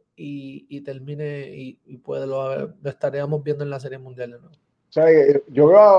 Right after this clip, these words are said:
Speaker 2: a, a Houston, Pucho, como, como si ellos ahora mismo estuvieran, eh, jugando para clasificar solamente.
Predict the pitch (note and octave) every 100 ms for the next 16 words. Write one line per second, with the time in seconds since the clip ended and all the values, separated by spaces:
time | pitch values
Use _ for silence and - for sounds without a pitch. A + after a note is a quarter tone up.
0 | F3 F3+ F3+ D#3+ G3 - C#3 C#3+ C3 C3+
1 | A#2 - - C3+ B2+ A#2+ G#2+ G2 - -
2 | C3+ C3+ D#3 D3 G3 G3 F3+ F3 F#3+ G3
3 | G#3 F#3 D#3 - C3+ - C3+ B2+ C3 D3+
4 | G3 G3+ _ - _ D3 C#3 C3 C#3+ F3+
5 | G#3+ D#3+ - C#3+ C#3 C3 B2+ C#3 D#3 D3+
6 | E3 D#3 D#3 D3+ - -